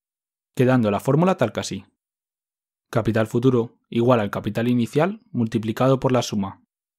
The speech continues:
de uno más la tasa de interés, elevado esta suma al número de años. Esta expresión uno más la tasa de interés elevada al número de años se denomina factor de capitalización,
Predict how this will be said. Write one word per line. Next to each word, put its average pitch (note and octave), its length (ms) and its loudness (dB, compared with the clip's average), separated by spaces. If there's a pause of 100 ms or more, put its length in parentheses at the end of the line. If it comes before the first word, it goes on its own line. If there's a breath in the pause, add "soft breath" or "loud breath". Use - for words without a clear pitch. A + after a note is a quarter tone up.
de A2+ 160 -2
uno A#2+ 240 6
más G2+ 160 0
la G2 120 -6
tasa G#2 220 -4
de A2+ 60 0
interés, A#2 640 -4 (540)
elevado A#2+ 420 4
esta A2 160 -4
suma B2+ 480 2
al A2+ 160 -2
número D#3+ 260 4
de A2 100 2
años. - 500 -12 (840)
Esta B2 220 -2
expresión B2+ 640 0
uno B2 280 2
más G2+ 200 -6
la G2+ 140 -6
tasa A2+ 220 -2
de A#2+ 40 2
interés A#2+ 360 0
elevada G#2 340 -4
al A2 80 -2
número A2+ 240 0
de B2 80 0
años A2 560 -4
se - 140 -4
denomina A#2+ 380 2
factor - 400 -4
de F3 80 -2
capitalización, G2+ 920 -6